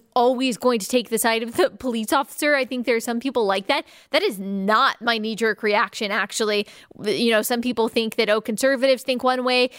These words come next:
liberals think another way. That is not my knee-jerk reaction. My reaction is always, uh, sadness and heartbreak over the loss of, of life.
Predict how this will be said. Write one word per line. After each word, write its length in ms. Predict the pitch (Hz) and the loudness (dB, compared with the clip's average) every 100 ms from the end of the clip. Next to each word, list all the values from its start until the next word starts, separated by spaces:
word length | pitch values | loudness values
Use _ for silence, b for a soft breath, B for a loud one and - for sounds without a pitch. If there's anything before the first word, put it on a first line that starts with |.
| B | B
liberals 300 | 247 254 262 | 0 2 0
think 160 | 262 247 | -2 -2
another 220 | 240 240 | 0 2
way. 100 | 254 | 2
That 240 | 208 254 | 2 -2
is 140 | 339 220 | -2 -4
not 400 | 220 220 320 - | -2 2 2 2
my 160 | 262 | -2
knee-jerk 400 | 226 214 214 202 | 0 -2 -2 -2
reaction. 580 | 214 196 202 - 202 147 | 0 0 0 -4 -8 -2
My 340 | 214 240 330 359 B B | 0 2 0 -4 B B
reaction 520 | 240 262 320 - 277 226 | 0 0 0 -4 -6 -2
is 200 | 240 214 - | -4 -4 0
always, 680 | 226 285 349 277 202 196 190 b b | 4 4 2 0 2 0 -4 b b
uh, 100 | 240 233 | -2 0
sadness 800 | - - 247 202 262 302 302 - - | 0 0 2 0 -2 -4 -4 -6 -2
and 380 | 226 226 214 - | 0 0 -2 -6
heartbreak 640 | - 269 - 214 233 226 - | -2 0 0 2 0 0 0
over 320 | 247 247 254 | 0 2 0
the 120 | 240 | 2
loss 420 | 240 220 226 233 - - | 2 4 4 2 -8 -2
of, 260 | 220 175 202 - | -2 -2 -12 -4
of 160 | 240 196 | -4 0
life. 280 | 202 180 | -2 -2